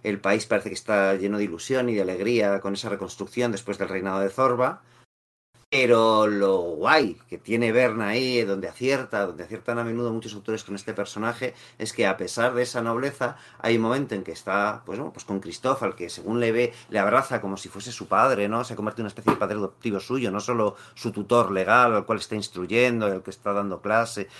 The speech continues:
y tal, sino que, bueno, pues le está comentando, ¿no? pues sus planes y, y, y en un momento dado,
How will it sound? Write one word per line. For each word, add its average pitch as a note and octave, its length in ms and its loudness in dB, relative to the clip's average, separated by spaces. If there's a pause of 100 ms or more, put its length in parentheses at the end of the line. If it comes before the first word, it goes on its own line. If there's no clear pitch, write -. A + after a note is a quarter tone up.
(180)
y G2 80 -4
tal, C3+ 240 0 (280)
sino G#2 300 -2
que, F2 140 -4
bueno, G#2+ 240 -2
pues A2 140 -8
le F2 80 -6
está F#2+ 240 -4
comentando, G2 500 -4
¿no? B2 100 -8
pues G#2 120 -12
sus - 160 -12
planes C3+ 500 -2
y, A2 80 -4
y, G2 220 -6 (260)
y A2 140 -2
en G#2+ 160 0
un C#3 80 0
momento C#3+ 400 2
dado, D#3+ 480 4